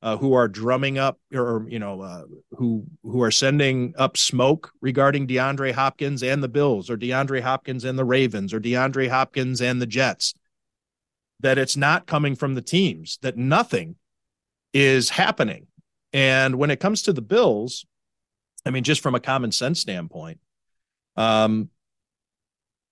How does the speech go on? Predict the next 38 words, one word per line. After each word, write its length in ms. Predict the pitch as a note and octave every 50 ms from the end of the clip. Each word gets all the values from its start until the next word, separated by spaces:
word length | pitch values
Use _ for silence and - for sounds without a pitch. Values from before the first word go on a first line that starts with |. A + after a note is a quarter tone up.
| _ _ _ _ _ _ _ _
and 140 | - C#3 C3
also 280 | B2+ D#3 D#3+ - D3 B2
from 200 | - C#3+ B2+ B2+
information 640 | C3 B2 - B2+ B2 A#2+ A#2+ A#2+ - - B2+ A#2+
that, 200 | A#2 A#2 - - A2
that 100 | A#2+ G2
Brandon 420 | E2 A#2 A2+ A2+ A2+ A2 G#2+ G2+
Beane 220 | G2 A2 A2 A2 -
stressed 440 | - - A2+ G#2 G2+ G#2+ - -
at, 200 | A2+ A2 - -
uh, 160 | G#2+ G#2 F#2 D2+
down 240 | - A2+ G#2+ G#2+
there 140 | G#2+ G#2 G#2
at 80 | G2+ -
the 120 | G#2 G2
owners' 280 | G2 F#2+ G2 F#2+ F2 F#2+
meetings, 340 | F#2+ G2 F#2+ G#2+ C3 C3 -
he 80 | D3
spoke 320 | C#3 - - C#3+ C3+ - C3+
on 120 | C3 B2+
the 80 | B2+ A#2+
record 340 | B2 A#2+ B2 - D#3 A#2+
about 400 | - A2+ C3 C3+ C3+ - - -
being 260 | - C#3 C#3 D3+ D#3+ D#3
up 120 | D3+ -
against 340 | C#3+ B2 C#3+ D#3 D#3+ - -
the 60 | -
twenty 300 | - - F3+ F3+ F3+ E3
twenty-four 520 | - - E3 D#3 C#3+ - - F3+ A#3 C4
cap 340 | - - D3+ A#2 F#2+ - -
already. 420 | G2+ F#2 E2+ F2 D#2 D#2 - - _ _ _ _ _ _ _ _ _ _ _ _ _ _ _ _ -
Um, 420 | A#2+ A#2+ B2 B2 B2 B2+ B2+ - -
if 160 | C#3 B2 -
you're 180 | B2+ C#3+ G3+ A3+
gonna 200 | A3 A3+ G3 D#3+
take 380 | - - - F#3 G3 F#3+ - D3+
on, 420 | D#3 F3 E3 G#2 D#2 - - - _ _ _ _ _ _ _ _ _ _ _ _ _ _ _ _ _ _ _
uh, 580 | A2 A2 A2 A2 G#2+ G#2+ G#2+ G#2 G#2 G2 -